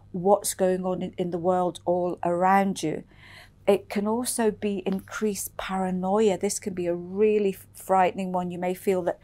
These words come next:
everybody's ganging up on you and that they're, you're not being left alone. It can be worrying about day-to-day things, but that worry will continue throughout the day, whether you're thinking about these things or not.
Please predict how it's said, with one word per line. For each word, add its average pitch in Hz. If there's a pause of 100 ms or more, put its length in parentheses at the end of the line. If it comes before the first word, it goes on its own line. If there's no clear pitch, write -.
(480)
everybody's 196
ganging 185
up 190
on 180
you 180
and 170
that 165
they're, - (140)
you're 180
not 180
being 180
left 180
alone. 180 (440)
It 226
can 247
be 262
worrying 262
about 208
day-to-day 202
things, 220
but -
that 208
worry 196 (340)
will 190
continue 202
throughout 190
the 175
day, 180
whether 180
you're 180
thinking 180
about 170
these 175
things 175
or 175
not. 190